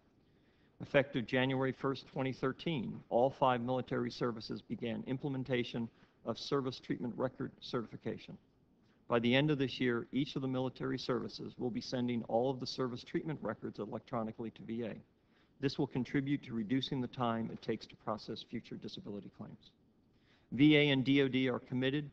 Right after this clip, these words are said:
to our collaborations, and we continue to look for ways to improve our decision-making, achieve greater efficiencies,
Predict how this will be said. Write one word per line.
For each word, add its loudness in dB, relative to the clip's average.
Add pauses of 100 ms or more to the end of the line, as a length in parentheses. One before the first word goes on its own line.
to -2
our 4
collaborations, 0
and 0
we 2
continue -2
to -6
look -4
for -4
ways 0
to -4
improve -4
our -2
decision-making, -2 (340)
achieve 0
greater 4
efficiencies, -4